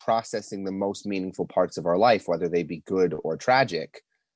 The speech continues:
has been something we're all collectively figuring out. You know, I've been, I've been listening to these podcasts on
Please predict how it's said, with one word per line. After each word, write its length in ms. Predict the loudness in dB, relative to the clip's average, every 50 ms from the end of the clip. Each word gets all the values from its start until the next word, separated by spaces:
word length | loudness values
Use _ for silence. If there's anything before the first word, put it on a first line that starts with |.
| _ _ _ _
has 180 | 0 0 0 2
been 240 | 4 4 4 4 2
something 320 | -2 -4 -2 -2 -2 0
we're 120 | 4 6
all 120 | 6 4 4
collectively 600 | 2 -4 0 0 0 0 0 -4 -4 -4 -4 -4
figuring 440 | -4 -6 -4 -2 -2 -2 0 2 2
out. 220 | 2 2 0 -2
You 60 | -6 -6
know, 80 | -6
I've 80 | -6 -6
been, 180 | -6 -6 -6 -6 -6
I've 100 | -6 -4
been 140 | -4 -4
listening 320 | -4 -4 -4 -4 -6 -6 -4
to 60 | -4
these 140 | -6 -6 -8
podcasts 640 | -10 -4 -2 -2 -2 0 0 -2 -2 -2 -4 -8 -14 -16 _ _ _ _ _ _ _
on 580 | 2 4 4 4 2 2 0 -2 -2 -4 -6